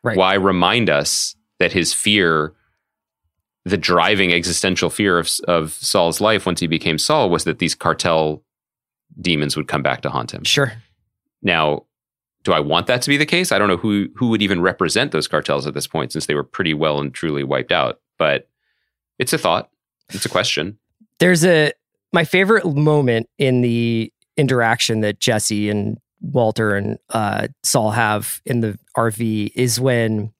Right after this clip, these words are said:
Speaker 1: the, they're trying to get the battery to work, the car battery to
Speaker 2: Mm-hmm.
Speaker 1: work. And, uh, Saul's like, "Can you try it again, or are we gonna be, like,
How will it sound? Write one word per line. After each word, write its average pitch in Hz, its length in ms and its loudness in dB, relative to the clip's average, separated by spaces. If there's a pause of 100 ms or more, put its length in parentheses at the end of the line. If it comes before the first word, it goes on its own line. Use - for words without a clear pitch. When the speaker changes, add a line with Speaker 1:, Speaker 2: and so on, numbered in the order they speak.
(160)
Speaker 1:
the, 120 300 2
they're 123 100 2
trying 127 160 2
to 127 60 0
get 117 120 0
the 117 60 0
battery 113 360 2
to 143 80 2
work, 156 460 -2
the 117 100 -2
car 117 200 0
battery 135 280 4
to 147 60 2
Speaker 2:
Mm-hmm. 151 80 4
Speaker 1:
work. 151 240 0 (580)
And, 127 380 4
uh, 110 300 2
Saul's 127 360 2
like, 123 160 0
"Can 139 120 0
you 135 100 0
try 135 220 2
it 131 100 2
again, 123 340 2
or 117 160 2
are 113 60 2
we 117 160 0
gonna 113 200 0
be, 110 320 -2
like, 107 260 -4